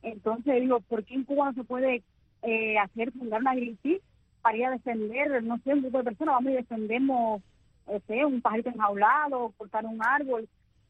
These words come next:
Eh, nada, nada se puede hacer. Entonces, como no hay información de eso, la gente no sabe que se puede defender de tal forma pacífica. No sabemos nada, estamos en cero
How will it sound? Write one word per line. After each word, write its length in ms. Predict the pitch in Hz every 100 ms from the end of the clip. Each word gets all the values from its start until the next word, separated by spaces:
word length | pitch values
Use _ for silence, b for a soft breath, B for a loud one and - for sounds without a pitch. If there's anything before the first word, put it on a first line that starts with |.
| -
Eh, 400 | 220 220 214 208
nada, 280 | 214 240 302
nada 240 | 240 269 294
se 80 | 269
puede 160 | 269 269
hacer. 160 | 302 330
Entonces, 280 | 269 277
como 180 | 233 226
no 60 | 214
hay 80 | 285
información 420 | 330 311 247 285
de 60 | 262
eso, 140 | 330
la 60 | 240
gente 160 | 220
no 160 | 294 285 -
sabe 380 | 247 370 269 196
que 120 | 220
se 120 | 233
puede 240 | 220 233
defender 360 | 285 247 214 240
de 60 | 254
tal 200 | 247 233
forma 360 | 233 277 269
pacífica. 600 | 208 196 247 - 269 - _ _
No 160 | - 226
sabemos 380 | 269 277 262 220
nada, 300 | 247 233 202
estamos 420 | 196 233 285 277 _ _ 220
en 260 | 214 196 240
cero 280 | 233 196